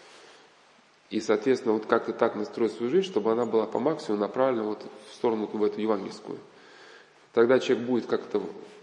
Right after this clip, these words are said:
во-первых, стремиться к тому, чтобы попасть под благо-, благодатный покров. Если он где-то из него выходит, то он сразу как бы обратно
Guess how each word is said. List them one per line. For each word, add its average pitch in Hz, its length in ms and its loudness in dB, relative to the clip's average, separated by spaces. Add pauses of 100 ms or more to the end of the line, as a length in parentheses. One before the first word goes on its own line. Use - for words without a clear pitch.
(140)
во-первых, 113 320 4
стремиться 165 480 -2
к - 40 -10
тому, 113 220 2
чтобы - 160 -10
попасть 110 300 0
под 104 260 -2
благо-, 110 220 4
благодатный 110 580 4
покров. 120 400 2 (680)
Если 139 220 4
он 139 40 2
где-то 139 240 2
из 120 60 0
него 131 180 4
выходит, 147 520 8
то 110 60 4
он 110 120 4
сразу 113 300 4
как 104 140 0
бы 107 100 2
обратно 107 360 2